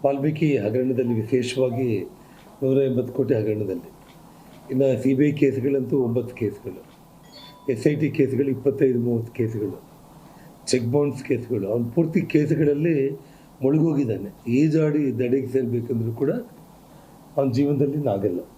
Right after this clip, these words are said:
ನಾನು ಭಾಳ ತಾಳ್ಮೆಯಿಂದ ನಾವು ಅವನ ಬಗ್ಗೆ ನಾವು ಎಲ್ಲಿ ಕೂಡ ಮಾತಾಡಿಲ್ಲ. ನಾವು ನಿನ್ನೆ ಇದ್ದಕ್ಕಿದ್ದಂಗೆ ಬಂದು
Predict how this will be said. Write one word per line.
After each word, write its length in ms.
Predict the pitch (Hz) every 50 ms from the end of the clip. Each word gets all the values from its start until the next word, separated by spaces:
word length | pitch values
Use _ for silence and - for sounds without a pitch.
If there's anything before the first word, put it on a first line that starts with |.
| - - - - - - - - - - - - - - - - - - - - - - - - -
ನಾನು 640 | 123 120 131 151 170 190 190 175 147 127 127 120
ಭಾಳ 200 | 127 131 147 165
ತಾಳ್ಮೆಯಿಂದ 560 | 165 165 - 139 143 143 143 156 151 147 143
ನಾವು 420 | 165 156 165 156 147 139 131 120 -
ಅವನ 260 | 107 123 135 135 131
ಬಗ್ಗೆ 220 | 131 131 - 156
ನಾವು 180 | 143 143 139 123
ಎಲ್ಲಿ 220 | 117 117 120 135
ಕೂಡ 160 | 123 - 135 139
ಮಾತಾಡಿಲ್ಲ. 500 | 123 117 101 95 - 101 98 98 92 95
ನಾವು 240 | 98 101 104 104 - - - - - 151 156 156 - - - - - - - - 165 165 - - - - -
ನಿನ್ನೆ 220 | 160 160 180 180
ಇದ್ದಕ್ಕಿದ್ದಂಗೆ 640 | 175 156 135 139 170 160 - 175 143 160 151 151 143
ಬಂದು 600 | 131 131 135 143 135 143 123 104 107 - - -